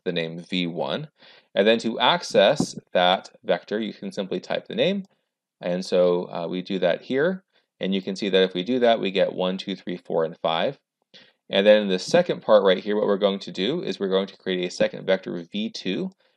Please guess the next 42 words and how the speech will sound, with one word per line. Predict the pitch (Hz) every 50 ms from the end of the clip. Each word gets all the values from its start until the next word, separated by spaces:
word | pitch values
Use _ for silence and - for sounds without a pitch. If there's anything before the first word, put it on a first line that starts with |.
| _ _ _
We're | -
going | 101 101 101 101 101
to | - - 95 92 90
assign | 87 87 - - - 113 110 107 107 107 104 107 107 117 120 _
the | - 98 95
values | 95 98 95 95 92 92 92 92 90
one, | 95 90 92 95 104 110 113 117 117 120 120 127 - _
ten, | - - 233 - 107 104 107 110
and | 110 92 95 90
eleven, | 90 85 85 87 90 90 90 110 143 170 180 165 - -
the | 87
name | 87 87 85 85 85 82 _
V | - 87 82
two. | - - - 110 139 185 190 - _ _ _ _ _ _ _ _ _ _ _ _ -
And | - - 113 117 113
then | 117 113 113 110 107 104 92
using | - 117 117 156 175 160 - 156 143 123
the | 107 95 90
C | - - - 196 214 196
function, | 190 - 101 95 98 - - -
which | 190 190 -
stands | - 202 196 - 190
for | - - 95 92
combine, | - 92 87 90 - 175 170 143 120 110
I | 98 95
can | 98 - 101
actually | 90 90 - - - -
combine | - - - 117 117 131 131 127
these | 120 123 117 -
vector | - 110 110 - - 107 104 104 104 _ _ _ _ _ _ -
into | 95 90 92 - - - 95 90 87 -
a | 85 85 82
new | 82 85 92 110 123 127 113
vector. | 104 87 87 - - 92 110 147 151
So | - -
I'm | -
gonna | 92 85
assign | 87 - - - 95 92 92
that | 90 92 90
the | - 90
name | 87 87 85 82 85 101
new. | 147 175 175 175 170